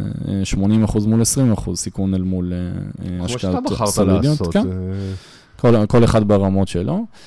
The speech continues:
Speaker 1: אבל אני בהחלט מאמין שבתוך תיק השקעות מאוד חשוב לגוון את התיק, זה, זה ברור, זה בבסיס, לא, לא רק שוק ההון או לא רק נדל"ן, בטח לא רק דברים מסוכנים, ובעיניי מאוד חשוב שיהיו גם דברים מסוכנים, כי הם, שוב, מה שיכול להקפיץ את התיק ל-,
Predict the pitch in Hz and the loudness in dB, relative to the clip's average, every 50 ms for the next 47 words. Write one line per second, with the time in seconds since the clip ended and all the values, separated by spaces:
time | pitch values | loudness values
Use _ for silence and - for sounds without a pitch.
0 | - - _ - 117 113 107 107 107 104 107 98 - 123 131 - - 135 117 110 | -20 -20 _ -2 0 2 2 4 2 2 2 2 4 2 2 2 2 0 2 2
1 | 113 113 113 113 104 - 113 104 98 101 95 - - 120 113 - - - - 110 | 2 2 2 0 0 0 -2 0 0 -2 -4 0 0 0 2 2 0 -2 -2 -2
2 | - 113 - - - 101 104 127 139 139 120 - _ _ - - - 113 104 107 | -2 -2 -4 -2 -2 0 2 2 2 2 2 -2 _ _ -18 -10 -6 -2 2 4
3 | 120 120 107 - - 101 - 107 104 101 95 95 95 90 98 98 98 92 - - | 4 4 2 2 -2 -2 -4 -2 -2 -2 0 0 -2 0 0 0 0 -2 -4 -6
4 | - - 113 101 98 98 98 95 92 92 95 98 95 95 92 104 110 107 95 92 | -6 -6 -6 -4 -2 -2 -2 -2 -2 0 0 0 2 2 2 2 2 2 2 0
5 | 95 92 87 87 - - 113 120 127 131 - - - - 95 92 95 87 92 101 | 0 0 0 -2 -2 0 0 2 2 0 -2 -4 -8 -6 -4 -2 0 2 4 4
6 | 104 101 104 101 - - 110 98 - 101 98 107 110 110 104 95 98 98 95 98 | 6 6 4 4 2 0 -4 -2 -2 -4 -2 -2 0 0 0 0 0 0 0 -2
7 | - - 95 90 90 98 104 117 131 120 104 104 104 - 110 - - 107 98 92 | -4 -4 -6 -6 -4 -2 0 0 0 2 2 2 2 2 2 0 0 0 0 0
8 | 98 92 - 95 95 92 92 98 92 92 - - - - 85 82 - 143 190 247 | 0 -2 -4 -8 -6 -4 -2 0 0 -2 -2 -6 -8 -10 -10 -8 -6 -6 -6 -6
9 | - 117 110 110 107 101 104 107 123 180 240 202 127 120 123 113 - 151 143 180 | -6 -8 -8 -6 -4 -2 0 0 2 2 2 4 4 4 4 2 2 2 2 0
10 | 160 - 113 110 110 120 117 110 110 117 117 123 120 113 - 135 - 156 185 247 | 2 2 0 2 2 2 0 0 0 0 0 0 0 -2 -2 -4 -4 -2 0 0
11 | 233 143 110 - 104 101 104 104 107 107 101 101 - - _ _ _ _ _ _ | 0 0 0 0 0 0 2 2 2 0 0 -2 -6 -10 _ _ _ _ _ _
12 | _ - - - - - 123 113 98 101 104 104 - 110 - - 110 104 98 - | _ -20 -20 -16 -6 -2 0 0 2 0 0 0 0 0 0 2 2 2 2 2
13 | - - 101 - 101 92 95 - - 104 90 - 104 | 2 0 0 0 -4 -8 -8 -6 -4 -6 -4 -2 -2